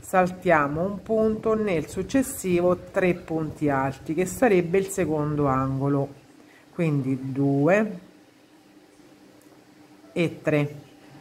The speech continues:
Due catenelle, saltiamo un punto nel successivo punto alto, due catenelle,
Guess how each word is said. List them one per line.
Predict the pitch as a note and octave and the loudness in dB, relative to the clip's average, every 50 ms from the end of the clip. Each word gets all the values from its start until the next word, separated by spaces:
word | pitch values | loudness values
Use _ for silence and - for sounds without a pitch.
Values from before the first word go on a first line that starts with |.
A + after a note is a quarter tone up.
| - - - - - - - - - - - - - - - - - - - - - - - - - - - - - - - - - - - - - - - - - - - - - - - | -20 -20 -20 -20 -20 -20 -20 -20 -20 -20 -20 -20 -20 -20 -20 -20 -20 -20 -20 -20 -20 -20 -20 -20 -20 -20 -20 -20 -20 -20 -20 -20 -20 -20 -20 -20 -20 -20 -20 -20 -20 -20 -20 -20 -20 -20 -12
Due | - D3+ D3+ D#3+ F3+ F3+ F#3 F#3 F3 | -8 -4 2 4 6 6 8 6 6
catenelle, | F3+ D#3+ D3+ C#3+ D3+ D3+ D3 C#3 C#3 C#3 C3+ C3+ C#3 D3+ F#3 A3+ B3+ C#4 B3+ - - - - - - - - _ _ _ _ _ _ _ - - - - - - - - - - - | 4 2 2 2 0 0 2 0 0 0 0 -2 0 2 4 6 6 6 6 2 -4 -14 -20 -20 -20 -20 -20 _ _ _ _ _ _ _ -20 -20 -20 -20 -20 -20 -20 -20 -20 -20 -8
saltiamo | - - F#3 F3 - - - F#3 E3 D3+ D#3 E3 | 0 4 4 4 4 2 2 4 4 4 4 2
un | F#3+ G#3 - - | 0 0 0 -2
punto | - A#3+ B3+ B3 B3 A#3+ A#3 A3+ B3 A#3+ | 0 0 2 2 4 2 2 2 2 2
nel | A3+ G#3+ G3+ F#3 E3+ D#3 D3 | 2 2 2 2 0 0 -2
successivo | - - D#3+ - - - A3+ A3 - - - - F3 D#3+ D#3+ D#3+ D#3+ D#3+ D#3 D#3 - - | -2 -4 -4 -4 -2 0 0 -2 -2 -4 -4 -2 0 0 2 2 2 0 0 -2 -4 -8
punto | - D#3+ D3+ D3+ D3 C#3+ C#3+ - D3 C#3 | -4 -2 -2 0 0 -2 0 0 0 0
alto, | C3+ C3 B2+ B2 B2+ B2 - - - - C#3 C#3 C3+ C3 - - _ _ _ _ - - - _ - - - - | 0 0 -2 -4 -6 -8 -12 -14 -8 -8 -6 -6 -6 -10 -14 -20 _ _ _ _ -20 -20 -20 _ -20 -20 -20 -16
due | - C#3+ C#3+ D#3+ G#3 G#3+ G3 F#3 E3 | -16 -10 -2 2 4 6 6 6 4
catenelle, | D#3 D#3 C#3+ C#3 D3 C#3+ C#3+ C#3 C3+ C3+ C3+ C#3 C#3 D#3 F#3 A3+ C4+ C4+ A#3+ - | 4 2 0 0 -2 0 0 0 0 0 -2 -2 -2 0 2 4 4 4 2 -4